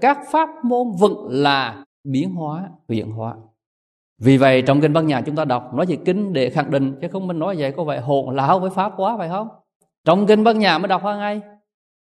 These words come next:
Thì không tất cả pháp trần bên ngoài thì có cái không pháp Phật, không tứ đế, không thập nhị nhân duyên, vân vân.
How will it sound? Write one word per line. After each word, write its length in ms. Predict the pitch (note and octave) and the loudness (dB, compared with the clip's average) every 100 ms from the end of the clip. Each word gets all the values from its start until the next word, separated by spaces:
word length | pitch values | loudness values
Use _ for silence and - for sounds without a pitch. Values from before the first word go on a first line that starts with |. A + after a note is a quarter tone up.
| _ _ | _ _
Thì 180 | D#3+ D3+ | 4 4
không 400 | - - G#3+ G#3+ | 4 4 4 4
tất 100 | G#3+ - | 2 4
cả 140 | E3 | 2
pháp 200 | C3+ F#3 - | 4 2 4
trần 140 | D3+ | 2
bên 100 | D3+ | 4
ngoài 160 | D#3 C3+ | 4 4
thì 60 | C#3 | 4
có 160 | C3+ C#3 | 2 2
cái 100 | D3 | 0
không 360 | - F3+ E3+ E3+ | -2 0 0 -2
pháp 120 | F#3+ - | -6 -6
Phật, 100 | G2+ _ _ _ _ _ | -10 _ _ _ _ _
không 180 | - C#3 | -6 -4
tứ 160 | C#3+ D3+ | 0 2
đế, 280 | C#3 C#3+ E3+ | 4 2 0
không 160 | D3 | -4
thập 180 | B2 A2+ | -6 -6
nhị 160 | A2 G#2+ | -4 -4
nhân 280 | A2+ A#2 | -4 -2
duyên, 300 | A#2+ A#2 A#2 | -2 -2 -4
vân 120 | A#2+ A2+ | -6 -4
vân. 160 | A#2+ | -4